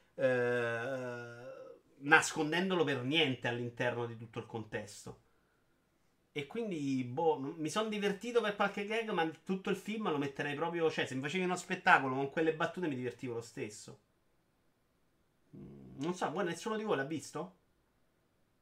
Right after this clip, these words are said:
Se siete d'accordo o non siete d'accordo. Io m'aspettavo veramente di più, perché lui è molto bravo e credevo che quella roba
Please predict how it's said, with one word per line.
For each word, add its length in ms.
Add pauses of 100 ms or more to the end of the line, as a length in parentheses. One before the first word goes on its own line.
(100)
Se 120
siete 200
d'accordo 440
o 20
non 100
siete 220
d'accordo. 500
Io 680
m'aspettavo 520
veramente 380
di 100
più, 180
perché 240
lui 200
è 100
molto 320
bravo 380
e 100
credevo 360
che 140
quella 300
roba 440